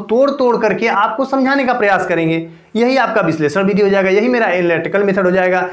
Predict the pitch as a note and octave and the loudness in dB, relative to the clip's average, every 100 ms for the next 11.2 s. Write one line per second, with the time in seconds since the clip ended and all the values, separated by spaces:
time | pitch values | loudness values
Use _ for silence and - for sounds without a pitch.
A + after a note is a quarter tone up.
0 | - - G#3 B3 A#3 A3+ C4+ C4+ A#3+ G#3 | -12 -4 0 0 0 -2 -2 -4 -2 0
1 | A#3+ - G3+ G3 G#3 D4 B3+ A3 A3 F#3 | -2 -2 0 2 2 2 2 0 -2 -2
2 | E3+ E3+ E3+ A3 - - - F#3+ F#3+ A3 | -2 0 0 0 -4 -6 -2 0 0 0
3 | C#4 B3+ C4 C#4 C#4 C#4+ B3+ G#3 - - | 0 0 0 -2 0 -2 0 -2 -4 -8
4 | - - _ A#3 A3 A#3 G#3 A#3 D#4 D4+ | -10 -20 _ -2 0 0 0 -2 -2 -2
5 | C4+ A#3+ F#3+ G3+ F#3 D#3+ F3 F3+ C4+ C#4 | 0 0 0 0 0 -2 -2 -2 -4 -2
6 | C4+ B3+ G3+ G3+ G3 C4+ - - F#3+ G3 | 0 0 0 0 2 0 -2 -2 -2 -2
7 | G3+ - A#3+ A3 C#3 - - - _ _ | -4 -4 -2 0 -2 -4 -14 -20 _ _
8 | D#3+ E3 F#3 G#3 A3+ A3 A#3 A3 A#3 C#4 | -4 -2 -2 0 0 0 0 0 0 -2
9 | D#4 - - - F#3 G3 F#3+ B3 B3+ A#3+ | -2 -8 -12 -2 0 0 -2 -2 0 0
10 | A3 G3 G#3 G#3 G#3+ E3 F#3 F#3 C4+ A3+ | 2 0 -2 -2 -2 0 0 0 0 2
11 | G3 | 4